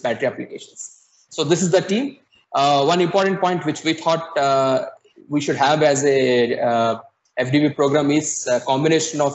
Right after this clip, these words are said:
the R and D as well as the industry. That's why we brought in, uh, a scientist from the, from labs, uh, from, uh, national labs, and also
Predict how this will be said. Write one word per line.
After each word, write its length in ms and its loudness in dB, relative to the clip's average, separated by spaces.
the 220 0
R 180 2
and 160 0
D 220 4
as 180 0
well 140 2
as 200 -2
the 260 -2
industry. 440 -4
That's 180 -4
why 100 4
we 120 2
brought 180 0
in, 220 -2
uh, 300 -2
a 80 -8
scientist 400 -4
from 280 -2
the, 460 0
from 160 -4
labs, 340 0
uh, 240 2
from, 280 -2
uh, 300 0
national 300 -2
labs, 240 -2
and 120 -2
also 260 -2